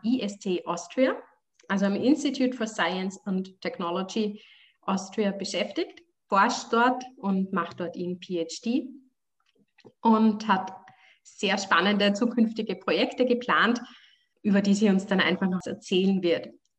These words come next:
Ähm, die Abstände zwischen meinen Interviews waren in letzter Zeit etwas größer,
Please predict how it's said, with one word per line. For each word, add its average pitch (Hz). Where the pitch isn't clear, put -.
Ähm, 196
die 202
Abstände 294
zwischen 262
meinen 226
Interviews 226
waren 185
in 196
letzter 180
Zeit 175
etwas -
größer, 277